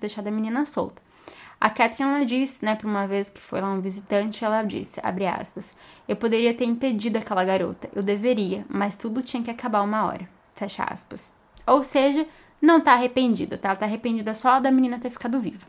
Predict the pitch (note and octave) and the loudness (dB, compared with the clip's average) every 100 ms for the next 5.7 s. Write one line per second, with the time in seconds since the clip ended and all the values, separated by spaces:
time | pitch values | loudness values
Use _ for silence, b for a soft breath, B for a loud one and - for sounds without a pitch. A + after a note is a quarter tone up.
0 | - G#3 G#3 G3+ A3 A#3+ - - B3+ C4 | -2 4 4 4 2 2 0 2 2 4
1 | D#4+ A3+ A3 A#3 - - G#3 G3 G3+ C4 | 6 6 4 0 -4 0 2 2 0 -4
2 | A#3 G#3+ C4+ - B3 A#3+ G3 F#3 F#3 F#3+ | 0 0 -2 -2 2 2 4 2 2 0
3 | F#3+ - F#3+ F#3+ - A#3 B3 - F#3+ F#3+ | -2 -2 -2 -2 -2 -2 -2 -4 -2 -2
4 | - G#3 A3 - A3+ A3+ G3+ G#3+ A3 A#3 | -2 -4 -4 -6 -2 2 4 4 0 2
5 | C#4+ E4 C#4 A3+ A3+ A#3+ | 2 4 2 0 2 2